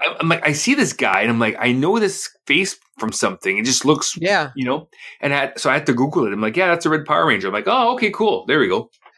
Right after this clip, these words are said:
Speaker 2: <laughs> That's so random. I love
Speaker 1: Yeah.
Speaker 2: it.
Speaker 1: Well, he look, they do not look the same. I'll tell you right now.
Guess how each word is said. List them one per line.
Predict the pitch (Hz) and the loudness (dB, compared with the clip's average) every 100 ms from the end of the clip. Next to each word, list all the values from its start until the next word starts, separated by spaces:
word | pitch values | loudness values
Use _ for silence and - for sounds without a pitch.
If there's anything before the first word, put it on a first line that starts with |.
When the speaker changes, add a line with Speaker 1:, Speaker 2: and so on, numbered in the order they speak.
| - - | -20 -4
Speaker 2:
<laughs> | 349 - - 220 202 - | -2 -2 -6 -6 -6 -4
That's | 165 - - | -6 -6 -10
so | 143 - 156 | -8 -2 0
random. | 143 147 147 120 | 2 0 -2 -4
I | 117 | -4
love | 135 | -2
Speaker 1:
Yeah. | 156 107 | -2 -2
Speaker 2:
it. | - _ _ - | -6 _ _ -4
Speaker 1:
Well, | 147 | 0
he | 160 | 2
look, | 147 175 | 2 2
they | 135 | 0
do | 131 143 | 0 0
not | 147 156 | 0 0
look | 156 | -2
the | 151 | -2
same. | 139 139 98 | -2 -2 -4
I'll | 90 | -2
tell | 104 | 0
you | 104 | 0
right | 76 | 0
now. | 87 | -4